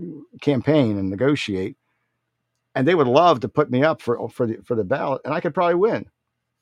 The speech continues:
But, you know, it's just, it's, it's absolutely crazy. Um, yeah, they both have the same goal, uh, Democrats and Republicans, dialing for dollars. You're absolutely right, Eric. So anyway, we'll see what happens next year. But rem-, keep in mind that whatever you read,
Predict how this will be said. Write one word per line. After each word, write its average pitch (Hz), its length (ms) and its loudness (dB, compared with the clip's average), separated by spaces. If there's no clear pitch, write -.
But, 123 160 -4
you 135 80 -4
know, 139 160 0
it's 131 120 -6
just, 131 160 -10
it's, 131 200 -12
it's 139 280 -12
absolutely 135 440 -8
crazy. 131 480 -6
Um, 120 320 -4
yeah, 143 200 -2
they 113 160 -2
both 123 240 -4
have 131 120 -4
the 123 80 -4
same 139 280 -2
goal, 120 240 0
uh, 101 80 0
Democrats 117 500 -4
and 120 100 -6
Republicans, 113 520 -4
dialing 117 320 -2
for 123 120 -6
dollars. 101 380 -4
You're 87 140 -10
absolutely 101 500 -10
right, 95 220 -8
Eric. 92 280 -8
So 120 460 6
anyway, 190 240 8
we'll 175 100 4
see 240 140 -2
what 226 100 6
happens 202 320 4
next 170 240 -2
year. 208 160 6
But 147 140 2
rem-, 160 180 0
keep - 240 -4
in 294 100 0
mind 214 340 4
that 147 200 2
whatever 175 380 0
you 185 120 -4
read, 180 260 -6